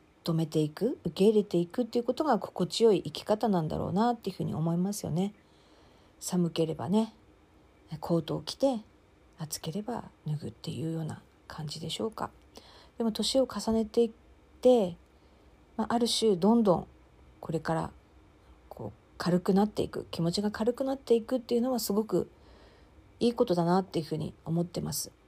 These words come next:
だって年取ってさ、ただでさえこういろんな、<laughs> あの、いろんな思い出とかね、がたくさんあって、それで重かったらさ、結構辛いよね、と思って。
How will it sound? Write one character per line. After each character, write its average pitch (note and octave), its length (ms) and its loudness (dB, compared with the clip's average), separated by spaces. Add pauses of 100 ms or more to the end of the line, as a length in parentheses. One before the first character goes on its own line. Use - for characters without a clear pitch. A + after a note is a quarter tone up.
(160)
だ D#3+ 80 -10
っ - 40 -10
て D3 80 -12
年 - 240 -4
取 - 120 -14
っ - 40 -20
て - 160 -4
さ、 D#3 400 -2
た - 120 -4
だ E4 80 4
で A#3+ 120 6
さ E3 140 2
え D3+ 60 0
こ D3+ 160 -4
う D3+ 40 2
い D3 60 2
ろ D#3 120 2
ん D3+ 80 0
な、 E3 140 -2 (380)
<laughs> - 360 -20
あ D#3 120 -6
の、 D#3 420 -6
い E3+ 100 -4
ろ E3 100 2
ん D#3 40 0
な D3+ 100 0
思 E3 220 4
い E3 40 4
出 D#3+ 80 2
と E3 120 -2
か C3+ 120 -4
ね、 E3+ 200 -4 (520)
が D3+ 360 -8 (180)
た F3 100 -4
く - 80 -8
さ D#3+ 180 -2
ん - 80 -6
あ E3 60 0
っ E3 40 0
て、 - 380 -6 (1400)
そ - 160 -4
れ C4 60 0
で C4+ 160 4
重 A#3 220 2
か A#3+ 140 4
っ F3+ 60 -2
た E3+ 100 -4
ら D3+ 40 -6
さ、 D#3 140 -10
結 - 160 -6
構 A3 180 2
辛 - 300 -2
い - 60 -6
よ - 80 -6
ね、 - 220 -10 (420)
と - 80 -8
思 - 120 -8
っ - 40 -12
て。 - 220 -18